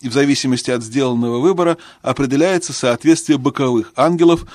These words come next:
двум другим лицам. Число возможных комбинаций здесь достаточно велико,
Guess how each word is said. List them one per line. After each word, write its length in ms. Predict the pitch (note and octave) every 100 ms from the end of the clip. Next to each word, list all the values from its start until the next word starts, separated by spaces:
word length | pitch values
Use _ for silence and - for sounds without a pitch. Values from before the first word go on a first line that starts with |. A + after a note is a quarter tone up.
| - -
двум 340 | A2+ C3+ D#3
другим 380 | B2 B2 A#2+ A#2
лицам. 380 | G#2 G2 - - _ _ -
Число 300 | B2+ E3 D3+
возможных 440 | C3+ D3+ C#3 C3+
комбинаций 640 | D3+ C3 C#3+ F3 F3 -
здесь 240 | B2 C3+ C3
достаточно 540 | B2+ - C#3 - C3+
велико, 580 | B2+ D#3 E3 E3+ A#2+